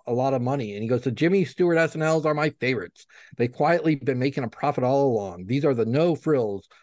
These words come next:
low cost operators who take in deposits from the neighborhood and are content to make old fashioned residential mortgage loans.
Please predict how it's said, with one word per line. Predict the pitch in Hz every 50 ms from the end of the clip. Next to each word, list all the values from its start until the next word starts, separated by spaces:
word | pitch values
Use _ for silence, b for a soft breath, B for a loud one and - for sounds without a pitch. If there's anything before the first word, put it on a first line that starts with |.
| b _ -
low | 131 147 170
cost | 160 - - 151 151 135 - 143
operators | 135 127 - 139 135 127 123 123 123 120 - b b b b _
who | - 123
take | - - 170 170 -
in | 180 160 139
deposits | 139 - - - 151 156 156 151 - -
from | 156 147
the | 151 143
neighborhood | 131 123 127 120 120 113 117 120 117 113 120 b b b b b
and | 110 113
are | 120 113
content | - 123 123 - - 147 156 147 - _ _ _ _
to | -
make | 117 117 - - -
old | 135 143 151 165 170 147
fashioned | - - 135 143 135 - - 156 143 127 110
residential | 113 120 135 135 127 123 123 127 123 - 127 120
mortgage | 113 113 117 110 117 117 - -
loans. | 85 92 95 90 85 82 - -